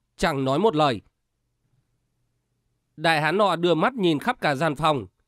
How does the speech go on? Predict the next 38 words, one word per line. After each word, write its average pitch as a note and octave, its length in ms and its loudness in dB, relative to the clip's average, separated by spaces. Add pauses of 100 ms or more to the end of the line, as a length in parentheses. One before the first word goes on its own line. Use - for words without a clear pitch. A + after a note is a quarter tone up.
(100)
thấy F3 220 0
bàn G3+ 200 0
ghế D#3+ 180 0
đổ G#3 180 2
ngổn D3 260 2
ngang, D3+ 280 0 (200)
cốc B3 180 -2
chén E3+ 240 -2
vỡ F#3+ 160 -2
vụn, F3+ 240 0 (340)
thức B3 120 -4
ăn G3 180 0
thức G#3 140 -8
uống F#3 260 2
tung F3+ 220 2
tóe D#3 200 0
khắp B3+ 220 -4
sàn D#3 240 -2
nhà. C#3+ 280 0 (1120)
Phạm F#3 180 0
Tử D#3 180 -2
Văn E3 280 2
và D3+ 260 2
hai E3+ 140 0
tên E3 180 -2
thủ D#3 160 2
hạ D#3+ 240 2
thì E3 180 0
nằm D3+ 220 2
im E3+ 220 2
như E3+ 80 2
là D3 120 2
chết G#3+ 280 -4
trên F3+ 180 -2
mặt D3+ 160 0
đất G#3 180 -2
nhớp G3 200 2
nhúa. E3 280 2